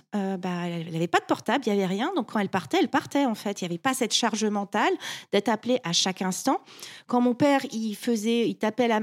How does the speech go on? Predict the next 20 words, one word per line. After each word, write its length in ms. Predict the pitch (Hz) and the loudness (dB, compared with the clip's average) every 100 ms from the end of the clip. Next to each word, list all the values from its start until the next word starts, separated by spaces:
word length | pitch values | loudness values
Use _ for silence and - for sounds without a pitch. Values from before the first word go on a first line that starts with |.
| - | -2
à 100 | 170 | -4
la 140 | 165 | -2
machine, 760 | 185 208 214 - - 254 240 - | 0 2 4 4 4 2 2 0
il 80 | 196 | -4
fallait 220 | 185 175 | -4 -4
le 40 | |
temps 220 | 185 285 302 | 0 0 0
qu'il 200 | - 220 | -2 -4
envoie 300 | 208 214 220 | 0 0 0
son 180 | 220 | -2
truc. 280 | 208 - 403 | -4 0 0
Donc, 160 | 269 233 | 0 -2
il 20 | |
y 20 | |
avait 120 | 190 | -2
deux, 180 | 196 294 | 2 2
trois 300 | 349 - 269 | 2 2 2
jours 400 | 247 294 392 403 - - - - - | 4 6 6 4 -4 -10 -20 -20 -6
de 120 | 214 | 2
réponse. 600 | 254 302 294 285 254 - | 4 4 4 2 0 -2